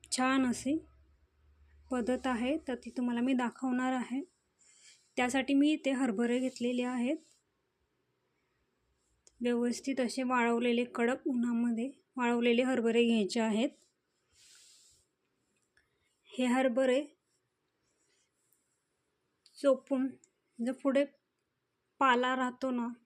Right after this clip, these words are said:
त्याचे टरफलं किंवा त्याचे पानांचा हा भुसा आहे,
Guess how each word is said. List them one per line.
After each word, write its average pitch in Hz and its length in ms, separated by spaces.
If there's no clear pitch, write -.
त्याचे 247 160
टरफलं 247 600
किंवा 233 300
त्याचे 233 360
पानांचा 240 560
हा 247 160
भुसा 233 360
आहे, 226 260